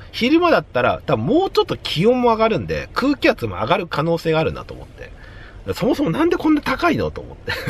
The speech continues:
て。<laughs> そんだけね、急にこう気温上がったのかなっていう。なんだろうね、先週、先々週まで本当に、こう、なんだろ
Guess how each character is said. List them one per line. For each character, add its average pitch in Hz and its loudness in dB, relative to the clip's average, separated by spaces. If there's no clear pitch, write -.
て。 107 -6
<laughs> - -
そ 113 -2
ん 131 -2
だ 131 2
け 123 0
ね、 117 -2
急 107 0
に 107 0
こ 110 0
う - -14
気 117 -2
温 120 2
上 117 0
が 139 -2
っ 156 -6
た 131 2
の 85 -2
か 113 -4
な 117 2
っ - -14
て - -18
い - -12
う。 - -16
な 202 2
ん 247 0
だ 123 4
ろ 80 0
う 78 -4
ね、 82 -4
先 254 0
週、 247 -2
先 214 -8
々 254 -2
週 254 -2
ま 247 6
で 123 4
本 156 -2
当 160 0
に、 147 2
こ 110 2
う、 - -6
な 110 0
ん - 0
だ 92 0
ろ - -6